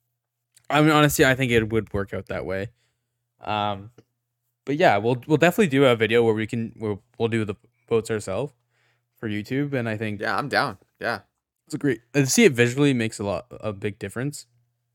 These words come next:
Speaker 1: Um,
Speaker 2: Yeah, the net, yeah, we'll do that soon, 'cause it ends on, like, the twenty-something. Is that what
Speaker 1: Oh,
Speaker 2: I
Speaker 1: okay,
Speaker 2: said?
Speaker 1: so, so, so kinda soon. All right.
Speaker 2: Seventeenth.
Speaker 1: Okay.
Speaker 2: Seven days a week. So we'll do it this week.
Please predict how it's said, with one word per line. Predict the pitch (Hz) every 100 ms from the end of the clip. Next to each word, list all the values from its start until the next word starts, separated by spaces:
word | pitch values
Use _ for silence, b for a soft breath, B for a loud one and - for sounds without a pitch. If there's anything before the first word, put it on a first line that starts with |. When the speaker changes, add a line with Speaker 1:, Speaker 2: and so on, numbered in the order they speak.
| _ _ _ _ _ b b b b
Speaker 1:
Um, | 113 113 117 113 110 101
Speaker 2:
Yeah, | 120
the | 117
net, | 127 62 85
yeah, | 113
we'll | 117 113
do | 139
that | 131
soon, | - 131 113
'cause | 101 -
it | 110 101
ends | 117 120 117
on, | 107
like, | 101 98 _
the | _
twenty-something. | - 104 110 110 _ - 113 113 127 131 _ _ _
Is | -
that | 120
what |
Speaker 1:
Oh, | 143
Speaker 2:
I |
Speaker 1:
okay, | 135 120
Speaker 2:
said? | 107
Speaker 1:
so, | 107
so, | - 120
so | 117 151 -
kinda | - 113
soon. | - 78 98 _ -
All |
right. | 120 131 147
Speaker 2:
Seventeenth. | 135 127 123 113 85 - _ _ _ 143
Speaker 1:
Okay. | - -
Speaker 2:
Seven | 113
days | 110 95
a | 107
week. | 117 87 _ _
So | - 117
we'll | 123
do | 147
it |
this | - -
week. | 85